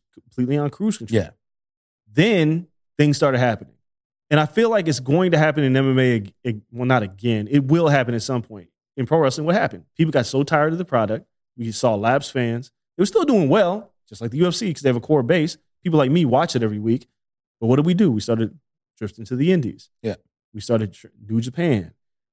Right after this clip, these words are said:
Speaker 1: R O H. The only reason A E W exists is 'cause W W E kinda fell asleep at the wheel
Speaker 2: Yep.
Speaker 1: and allowed these things to happen. But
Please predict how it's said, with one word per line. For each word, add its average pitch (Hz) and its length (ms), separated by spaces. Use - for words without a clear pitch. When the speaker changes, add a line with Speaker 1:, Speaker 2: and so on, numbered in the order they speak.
Speaker 1:
R 104 140
O 131 160
H. 156 220
The 139 60
only 202 120
reason 220 240
A 202 60
E 208 80
W 185 300
exists 131 640
is 120 120
'cause 127 240
W 156 320
W 160 240
E 147 40
kinda 156 480
fell 156 180
asleep 190 260
at 117 80
the 107 80
wheel 101 260
Speaker 2:
Yep. - 160
Speaker 1:
and 123 100
allowed 143 360
these 143 160
things 147 160
to 143 40
happen. 160 320
But 160 340